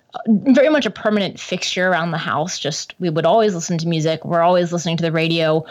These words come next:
My sister and I would have these epic battles of, uh, <laughs> what C D would make it into the, the car C D player for road trips. Um, so, so I would say that my family is musical, but I'm really the only one that has pursued it, um,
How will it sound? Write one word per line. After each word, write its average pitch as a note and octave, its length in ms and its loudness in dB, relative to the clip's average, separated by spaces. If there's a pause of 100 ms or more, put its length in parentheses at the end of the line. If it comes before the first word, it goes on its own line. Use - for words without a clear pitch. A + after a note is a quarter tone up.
(360)
My E3+ 220 0
sister F#3+ 260 -2
and F3+ 120 2
I E3+ 40 0
would E3+ 140 2
have E3+ 220 -4
these E3 320 -4
epic E3+ 360 -4
battles E3+ 600 -2
of, D#3+ 520 -2
uh, D3+ 280 2
<laughs> - 0 -
what F3 340 0
C F3+ 260 -2
D F3+ 280 2
would E3 340 -2
make F3 260 2
it E3+ 120 -2
into E3+ 480 0
the, G3 280 0 (340)
the G3 100 -4
car F#3 240 0
C F#3 160 -6
D F3+ 160 0
player E3 340 0
for E3 160 -6
road E3 260 -2
trips. - 440 -6 (340)
Um, E3+ 460 0 (140)
so, D#3+ 600 0
so B3 220 0
I G#3+ 140 2
would B3+ 160 -2
say C4 160 -2
that A3 120 -2
my G3+ 140 -4
family F#3+ 360 -4
is F#3 200 -2
musical, F#3 500 0
but F3+ 140 -2
I'm E3+ 420 0
really E3+ 220 2
the E3 100 -2
only E3+ 160 2
one E3 200 2
that D#3 120 0
has E3+ 180 -2
pursued D3 460 -4
it, B2+ 180 -4 (120)
um, A2+ 420 -2